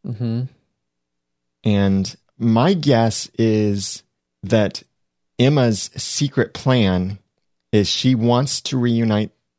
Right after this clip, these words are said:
Speaker 2: the dagger with Excalibur and destroy the darkness from inside herself. That's what I'm
Speaker 1: Maybe.
Speaker 2: thinking might be her secret plan, but she can't let anyone know because maybe, I don't know,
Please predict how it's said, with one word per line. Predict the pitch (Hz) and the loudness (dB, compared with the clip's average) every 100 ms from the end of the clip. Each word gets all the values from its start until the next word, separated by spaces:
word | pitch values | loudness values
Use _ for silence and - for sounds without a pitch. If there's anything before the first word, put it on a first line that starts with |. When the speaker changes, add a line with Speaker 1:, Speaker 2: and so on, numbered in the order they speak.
| _ - | _ -2
Speaker 2:
the | 98 | 0
dagger | 98 87 85 90 - | 0 -2 -4 -8 -8
with | - 101 | -8 -6
Excalibur | 104 - - 82 76 85 101 _ _ _ _ - | -6 -6 -6 -6 -6 -10 -14 _ _ _ _ 0
and | 117 113 110 - _ _ - | 4 4 2 -4 _ _ -6
destroy | 107 - - 113 110 | -4 -2 0 2 2
the | 104 | 0
darkness | 98 95 - 98 - - _ | -2 -2 -2 -4 -4 -10 _
from | - 101 | -2 0
inside | 92 87 95 87 87 | 0 -2 -2 -4 -4
herself. | 87 - 87 - - _ _ _ _ _ - | -10 -10 -12 -14 -20 _ _ _ _ _ -2
That's | 120 190 | 0 0
what | 214 127 | 2 2
I'm | 127 | 2
Speaker 1:
Maybe. | - | 0
Speaker 2:
thinking | 123 110 101 | 0 0 0
might | 101 101 | 0 0
be | 113 90 | -2 -2
her | 98 | -2
secret | - 95 - | -4 -6 -6
plan, | - 101 92 | -2 -2 0
but | - | -4
she | - | -6
can't | - 135 - | -2 -2 0
let | 127 - | -2 -2
anyone | 117 110 110 101 92 | -2 0 0 0 0
know | 113 113 104 | 0 2 0
because | 90 92 85 | -2 -4 -4
maybe, | 101 101 98 95 92 - 95 | -2 0 0 0 -2 -6 -8
I | |
don't | 101 | -6
know, | 95 | -8